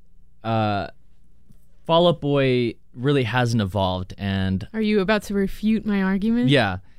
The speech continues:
Speaker 1: So while the songs that I am showing today won't necessarily show their total, uh, evolution in that you would see, like, in their recent albums like Mania or American Psycho, um,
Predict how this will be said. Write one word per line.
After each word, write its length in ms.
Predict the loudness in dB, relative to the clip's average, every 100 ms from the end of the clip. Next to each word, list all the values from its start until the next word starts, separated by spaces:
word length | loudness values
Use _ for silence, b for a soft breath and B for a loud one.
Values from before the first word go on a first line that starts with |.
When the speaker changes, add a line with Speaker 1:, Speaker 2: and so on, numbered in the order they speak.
| -20
Speaker 1:
So 580 | -4 2 4 6 4 2 -6 -20 -20 -20 -20 -20 -20 -20 -6
while 300 | 2 4 4
the 100 | 2
songs 380 | 2 2 2 2
that 140 | -2 -2
I 140 | 0
am 100 | 0
showing 320 | 0 0 -2
today 280 | 0 0 0
won't 400 | -2 -4 -4 -2
necessarily 520 | -4 -4 -4 0 0
show 760 | -2 -4 -2 0 2 0 0 -4 -8 -20 -20 -20 -20
their 240 | -2 -2
total, 640 | -2 0 2 4 2 0 -6 -4
uh, 180 | -2 0
evolution 720 | -2 0 0 0 0 0 0 -4 -16 -8
in 360 | -2 0 -2 -6 -20 -14
that 120 | -8 -4
you 80 |
would 120 | -2 -2
see, 160 | -2
like, 200 | 0 0
in 120 | 0 0
their 100 | 0
recent 320 | -2 -4 -6
albums 380 | -4 -2 -2 -2
like 180 | -4
Mania 480 | -2 0 0 0 -2 b b -4
or 100 | 0
American 400 | 2 2 0 -2
Psycho, 600 | 0 0 2 0 0 -4 b b b -6
um, 560 | -2 0 0 -2 -4